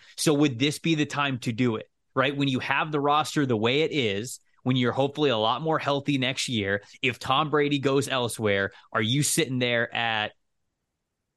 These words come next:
let's even, let's even say they, they win the division. Let's even say they're, they're picking at nineteen.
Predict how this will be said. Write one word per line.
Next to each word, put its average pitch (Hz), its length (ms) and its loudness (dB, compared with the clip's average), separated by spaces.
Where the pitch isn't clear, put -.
let's 208 280 2
even, 220 260 4
let's 208 260 0
even 214 220 2
say 196 340 2
they, 165 280 2
they 143 180 2
win 151 220 2
the 151 80 2
division. 120 440 0
Let's 127 200 2
even 165 180 2
say 156 200 0
they're, 131 220 0
they're 131 200 2
picking 147 300 -2
at 113 100 -4
nineteen. 117 720 0